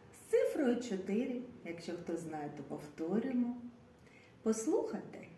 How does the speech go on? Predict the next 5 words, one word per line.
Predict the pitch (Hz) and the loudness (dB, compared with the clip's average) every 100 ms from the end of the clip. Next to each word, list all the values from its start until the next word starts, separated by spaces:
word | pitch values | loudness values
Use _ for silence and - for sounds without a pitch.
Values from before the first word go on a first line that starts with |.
| - | -12
гарний | 190 294 320 294 220 | -4 -2 2 4 4
віршик. | - - - - - - - - - - - - - - - - | 4 -4 -12 -16 -18 -20 -20 -20 -20 -20 -12 -10 -10 -12 -14 -2
Як | 349 494 - - - | 0 2 -2 -6 -14
стілець | - - 508 480 302 - 180 - | -14 -4 8 12 12 12 6 2
перевернувся | 311 339 415 466 480 571 - - - 165 | 4 6 8 6 6 2 -6 -10 -10 -8